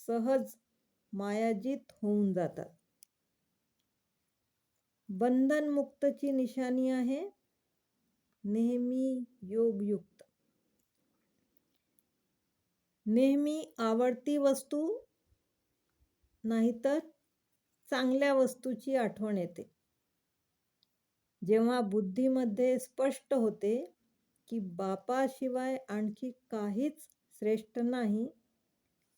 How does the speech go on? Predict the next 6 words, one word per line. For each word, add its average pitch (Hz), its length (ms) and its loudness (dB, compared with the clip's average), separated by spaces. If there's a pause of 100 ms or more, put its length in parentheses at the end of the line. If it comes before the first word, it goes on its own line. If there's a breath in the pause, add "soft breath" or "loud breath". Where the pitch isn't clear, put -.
(420)
तर 247 260 0 (1040)
तुम्ही 226 380 0
सहज 226 640 -2
योगी 220 420 0
बनून 196 440 -2
जाता. 165 380 -6